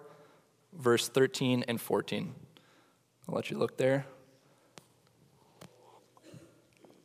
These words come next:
Here's what it says. "But we do not want you to be uninformed, brothers,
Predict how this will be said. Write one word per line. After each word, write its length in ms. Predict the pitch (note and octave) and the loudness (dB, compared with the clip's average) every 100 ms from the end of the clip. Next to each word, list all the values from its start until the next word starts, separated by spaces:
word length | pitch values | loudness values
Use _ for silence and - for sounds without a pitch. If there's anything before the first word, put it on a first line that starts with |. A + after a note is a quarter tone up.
| _ _ - | _ _ -2
Here's 220 | D#3 B2+ | 2 6
what 80 | B2 | 4
it 80 | - | 6
says. 380 | A2 G#2+ - - - _ _ _ _ _ _ _ _ - - - - - - - | 2 2 -4 -10 -20 _ _ _ _ _ _ _ _ -20 -20 -20 -20 -20 -20 -6
"But 380 | - - D3 B2 | -4 -2 2 6
we 120 | D3 | 8
do 100 | E3 | 8
not 240 | D#3 D3 | 6 6
want 220 | C#3+ C#3+ | 6 6
you 60 | E3 | 4
to 60 | D#3 | 4
be 100 | D#3+ | 4
uninformed, 540 | C3+ C#3 - A#2+ A2+ | 4 2 2 2 6
brothers, 480 | A2 G#2 A2 - | 6 6 2 0